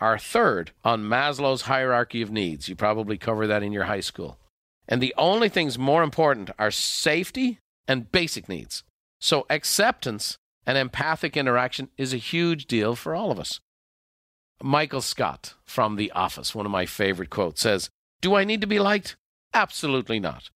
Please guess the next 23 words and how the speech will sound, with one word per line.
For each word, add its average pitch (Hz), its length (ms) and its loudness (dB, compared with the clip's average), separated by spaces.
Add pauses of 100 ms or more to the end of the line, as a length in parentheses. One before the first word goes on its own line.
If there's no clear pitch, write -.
(280)
I 104 120 -4
like 147 220 0
to - 80 -14
be 98 100 -4
liked. 92 340 0 (300)
I 120 80 0
enjoy 165 320 2
being 110 180 -2
liked. 98 340 0 (380)
I 117 80 0
have 180 300 -2
to 156 80 -8
be 127 120 0
liked, 110 360 0 (500)
but 160 80 2
it's 165 160 0
not 214 160 6
a 220 60 0
compulsive 151 560 0
need 143 340 2
to 123 80 0
be 101 140 0
liked." 87 360 -2